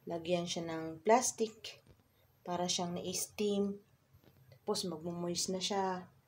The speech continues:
para sumagat dun sa mga anit ng buhok.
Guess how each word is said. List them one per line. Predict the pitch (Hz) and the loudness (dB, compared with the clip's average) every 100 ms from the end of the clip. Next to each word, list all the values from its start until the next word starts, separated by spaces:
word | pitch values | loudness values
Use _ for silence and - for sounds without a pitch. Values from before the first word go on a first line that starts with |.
| _ _ _ - | _ _ _ -14
para | 175 170 | -8 -6
sumagat | - 175 170 175 175 | -4 -2 -2 0 0
dun | 165 175 | -2 -4
sa | 175 | -4
mga | 165 165 160 160 160 156 156 156 - - - - - - | -4 -6 -6 -8 -10 -10 -12 -12 -16 -20 -20 -20 -16 0
anit | 214 240 226 214 - - | 6 8 8 4 -2 -12
ng | 175 170 | -10 -6
buhok. | 190 202 190 185 | -2 2 2 0